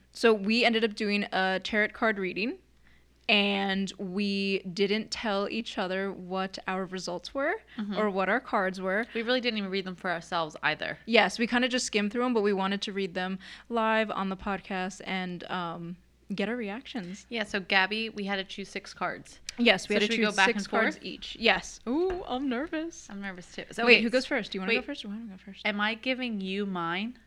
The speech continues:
Speaker 1: Yeah. And then I give you my
Speaker 2: So
Speaker 1: first
Speaker 2: the,
Speaker 1: one.
Speaker 2: this is mine that I have in my hand.
Speaker 1: Yeah.
Speaker 2: So we're about to pass it over.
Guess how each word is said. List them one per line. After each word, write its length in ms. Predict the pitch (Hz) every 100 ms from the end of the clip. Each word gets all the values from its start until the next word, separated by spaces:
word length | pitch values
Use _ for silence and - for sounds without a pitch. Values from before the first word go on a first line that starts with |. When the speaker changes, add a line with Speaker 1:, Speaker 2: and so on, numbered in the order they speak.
| _
Speaker 1:
Yeah. 240 | - 269 190 - _ _ - -
And 100 | 226
then 80 | 226
I 140 | 196
give 200 | 208 214
you 120 | 196 202
my 180 | 196
Speaker 2:
So 60 | 208
Speaker 1:
first 200 | 208 208
Speaker 2:
the, 40 | 208
Speaker 1:
one. 120 | 202
Speaker 2:
this 100 | 202
is 100 | 190
mine 380 | 185 175 143 170 - -
that 80 |
I 40 | 180
have 160 | 180
in 60 | 175
my 60 | 170
hand. 400 | 185 160 101 -
Speaker 1:
Yeah. 200 | 226 254 190 - _ _ _
Speaker 2:
So 140 | - 190
we're 100 | 185
about 180 | 170 170
to 60 |
pass 280 | 185 170 -
it 40 | 175
over. 320 | 170 92